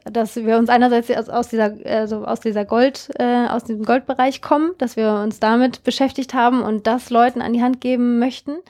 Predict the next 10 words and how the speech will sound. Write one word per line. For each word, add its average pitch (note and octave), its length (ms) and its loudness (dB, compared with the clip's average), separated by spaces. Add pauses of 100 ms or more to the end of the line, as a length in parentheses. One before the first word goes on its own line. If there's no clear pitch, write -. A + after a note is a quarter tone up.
(460)
Ähm, G#3+ 640 0
und G#3+ 280 -2
dann A3+ 180 4
mussten A#3+ 240 2
wir A3+ 80 2
halt A3 100 2
natürlich A3+ 280 -2
feststellen, A3+ 500 0
so, G#3 320 -2
uh, C4 200 0